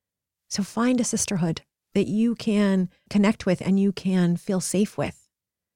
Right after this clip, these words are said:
right? You can go to my website, purpose girl dot com, look up retreats in the future. Make sure you join my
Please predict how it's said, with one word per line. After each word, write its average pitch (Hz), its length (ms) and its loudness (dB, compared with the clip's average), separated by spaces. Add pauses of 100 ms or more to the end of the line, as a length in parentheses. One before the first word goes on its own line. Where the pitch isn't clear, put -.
(200)
right? 214 100 2
You - 80 -4
can - 160 -2
go 202 140 2
to 196 140 2
my 180 180 4
website, 180 380 0
purpose - 280 -2
girl 185 160 -2
dot 185 160 0
com, 185 480 2
look 180 200 -2
up 190 120 0
retreats - 720 -2 (340)
in 190 100 6
the 180 60 4
future. 196 280 0
Make 180 120 2
sure 208 140 0
you 190 100 4
join 175 280 2
my 165 260 4